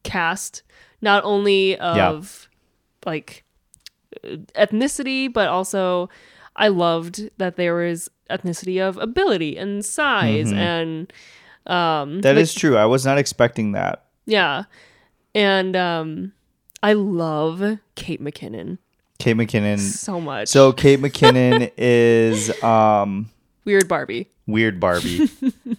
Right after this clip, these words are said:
Speaker 1: So sad.
Speaker 2: Which is like the Barbie that
Speaker 1: <laughs>
Speaker 2: gets destroyed by their owner.
Speaker 1: <laughs>
Speaker 2: Like, hair chopped off, colored on. It's, it's actually pretty clever.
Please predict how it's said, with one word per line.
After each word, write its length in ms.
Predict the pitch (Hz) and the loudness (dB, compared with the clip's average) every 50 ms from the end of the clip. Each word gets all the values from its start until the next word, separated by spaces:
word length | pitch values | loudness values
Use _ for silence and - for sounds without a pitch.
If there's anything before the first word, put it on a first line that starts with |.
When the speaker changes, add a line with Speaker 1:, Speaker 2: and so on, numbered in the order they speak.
| - | -10
Speaker 1:
So 260 | - - - - 226 | -10 -6 0 0 0
sad. 460 | 220 - - - 156 151 156 156 - - | 0 0 -2 -6 -4 -2 -2 -4 0 2
Speaker 2:
Which 220 | 127 131 - - | 4 4 4 4
is 140 | 131 123 110 113 | 2 2 2 6
like 360 | 120 120 117 113 98 113 101 | 6 6 6 6 4 0 0
the 80 | 117 117 | 0 2
Barbie 440 | 104 110 107 107 110 104 110 113 113 | 4 6 6 6 6 4 2 0 2
that 340 | 98 107 101 98 98 95 92 - 523 - _ | 4 4 4 6 4 4 2 0 -2 -4 _
Speaker 1:
<laughs> 220 | - - - - 113 | -18 -14 -10 -6 0
Speaker 2:
gets 300 | - 123 110 - - - | 2 2 2 2 0 -6
destroyed 840 | - 120 - - - - - - 101 98 104 95 98 95 98 95 90 | -4 -4 -4 -4 -6 -8 -8 -8 -4 -2 0 2 2 2 0 0 0
by 180 | 90 95 92 92 | 2 2 2 4
their 220 | 92 92 87 90 | 2 0 0 -2
owner. 400 | 90 90 90 87 87 87 87 - _ - | -4 -4 -4 -4 -6 -6 -8 -10 _ -8
Speaker 1:
<laughs> 300 | - 698 679 554 - - - - 587 554 571 - - 640 - | -6 -6 -6 -6 -8 -4 2 2 2 2 2 2 2 2 2
Speaker 2:
Like, 180 | 120 117 - | 2 0 -2
hair 320 | - - 92 117 107 107 104 | -2 0 2 4 4 4 4
chopped 340 | - - 110 104 98 - 110 | 4 4 6 6 6 6 4
off, 280 | 101 98 95 98 98 - - | 6 6 6 6 4 2 0
colored 380 | - - 117 113 107 107 104 101 | 2 4 6 6 6 6 6 6
on. 440 | 101 101 98 101 101 98 98 107 - - _ - | 6 6 6 6 6 4 2 0 -4 -6 _ -6
It's, 200 | 123 113 - - - - - | -6 -6 -6 -8 -12 -4 0
it's 220 | - 147 123 - - | 2 2 2 4 6
actually 340 | 151 165 156 - 156 151 | 8 8 8 6 4 0
pretty 300 | 127 - - - 127 113 | 0 0 -2 0 0 0
clever. 480 | 101 - - 104 95 87 87 87 87 87 | 0 0 2 0 0 2 0 -4 -6 -6